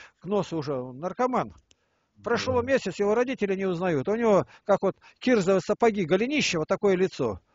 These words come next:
Speaker 1: А парнишке-то четырнадцать лет. А поехал он, как будто бы другое, лицо разгладилось. Мать приехала, обнимает, а он только сестренку там долбил и никого не слушается.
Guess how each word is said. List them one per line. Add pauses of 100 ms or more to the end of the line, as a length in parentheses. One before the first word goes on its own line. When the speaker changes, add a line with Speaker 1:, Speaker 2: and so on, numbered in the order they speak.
Speaker 1:
А
парнишке-то
четырнадцать
лет. (1200)
А
поехал
он, (340)
как
будто
бы
другое,
лицо
разгладилось.
Мать
приехала,
обнимает,
а
он
только
сестренку
там
долбил
и (340)
никого
не
слушается.